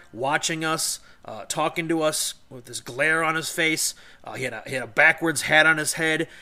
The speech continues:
He was clad in this, this grubby red hoodie, and if I remember correctly, he, he, he was in a pair of roughened up cargo pants, way too big for his frame. Um, th-, the details I remember from this guy, he had,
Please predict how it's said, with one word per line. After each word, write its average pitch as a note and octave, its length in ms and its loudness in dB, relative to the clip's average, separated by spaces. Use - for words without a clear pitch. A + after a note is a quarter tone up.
He C3+ 120 -8
was B2 120 -8
clad D3 380 2
in C3+ 100 -4
this, B2 160 -6
this A#2 200 -10
grubby D3 760 -2
red C#3+ 420 0
hoodie, D3+ 560 -4
and B2+ 360 -8
if C3+ 280 -6
I C#3+ 60 4
remember F#3 380 4
correctly, F#3+ 380 6
he, E3+ 280 2
he, D#3 240 -2
he D3 60 -8
was C#3+ 160 -2
in D3 80 0
a B2 60 -4
pair E3 300 0
of A#2+ 200 -4
roughened D3+ 280 0
up - 140 -6
cargo D3+ 320 2
pants, C3+ 420 -4
way F3 200 6
too G3+ 220 0
big D#3 240 4
for D3+ 140 -4
his C3 120 -2
frame. - 380 -8
Um, G#2+ 400 -10
th-, D3 140 -12
the D#3 120 -2
details F#3 480 4
I G3 40 10
remember F#3 320 6
from E3 120 -4
this D#3+ 140 -2
guy, D#3 160 4
he D#3+ 160 0
had, D#3 180 4